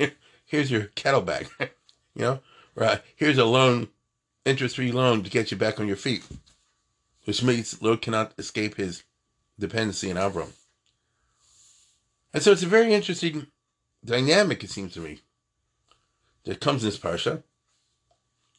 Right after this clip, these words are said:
After this, Acharei Hipardo Mimo, Avram finally realizes there's no future in Lot. And then he says to Hashem, "I have no successor.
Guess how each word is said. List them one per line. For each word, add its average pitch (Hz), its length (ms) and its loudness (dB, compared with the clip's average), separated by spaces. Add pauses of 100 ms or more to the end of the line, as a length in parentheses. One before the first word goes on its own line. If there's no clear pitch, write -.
(1160)
After 214 460 4
this, 175 580 2 (380)
Acharei 156 480 2
Hipardo 160 360 2
Mimo, 156 480 2 (1500)
Avram 156 260 6
finally 151 320 0
realizes 117 720 0 (640)
there's 110 160 -4
no 120 120 -2
future 110 340 -4
in 80 100 -6
Lot. 110 260 0 (720)
And 95 120 -8
then 123 100 2
he 123 100 4
says 117 220 -2
to 110 60 -2
Hashem, 104 280 0
"I 92 60 0
have 98 120 0
no 98 160 0
successor. 87 640 -10